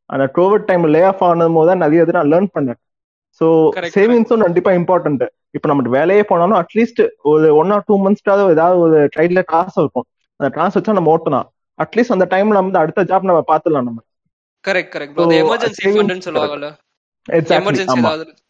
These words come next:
Speaker 1: ஆமா. அ-, அந்த இது இம்பார்ட்டன்ட். இன்னொன்னு, அடுத்த ட்வென்டி பர்சன்ட் பார்த்தா நான் சொன்ன மாதிரி நம்ம எதுலயாவது நம்ம இன்வெஸ்ட் பண்ணணும். ஏதாவது ஒண்ணு. ஒண்ணு நம்ம
Speaker 2: கரெக்ட்.
Speaker 1: புக்கு, புக்கு வாங்கி நம்ம இன்வெஸ்ட் பண்ணணும். நான் அத-, அத-, அது வந்து அந்த செல்ஃப் இன்வெஸ்ட்னு சொல்லுவாங்க.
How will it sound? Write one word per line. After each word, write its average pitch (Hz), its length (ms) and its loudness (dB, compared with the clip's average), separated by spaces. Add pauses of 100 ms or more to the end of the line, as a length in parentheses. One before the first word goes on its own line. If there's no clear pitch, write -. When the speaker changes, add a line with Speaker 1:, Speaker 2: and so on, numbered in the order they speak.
(140)
Speaker 1:
ஆமா. 143 280 0 (500)
அ-, 151 180 0
அந்த 175 240 2
இது 180 120 2
இம்பார்ட்டன்ட். 143 540 -2 (640)
இன்னொன்னு, 233 320 2
அடுத்த 180 400 0
ட்வென்டி 208 300 0
பர்சன்ட் 202 220 0 (100)
பார்த்தா - 300 -20
நான் 170 140 -2
சொன்ன 180 280 -2
மாதிரி 180 540 -2
நம்ம 151 300 -2
எதுலயாவது 175 540 2
நம்ம 165 220 -4
இன்வெஸ்ட் 170 380 -4
பண்ணணும். 135 420 -6 (380)
ஏதாவது 170 680 0
ஒண்ணு. 147 160 -2 (680)
ஒண்ணு 185 400 2
நம்ம 156 220 0
Speaker 2:
கரெக்ட். 151 60 0
Speaker 1:
புக்கு, 185 500 2
புக்கு 175 220 0
வாங்கி 196 220 0
நம்ம 180 200 0
இன்வெஸ்ட் 170 380 -2
பண்ணணும். 151 340 0 (140)
நான் 139 200 -2
அத-, 151 140 2
அத-, 147 420 0
அது 147 160 0
வந்து 156 180 0
அந்த 160 220 0
செல்ஃப் 196 220 0
இன்வெஸ்ட்னு 170 500 0
சொல்லுவாங்க. 131 480 0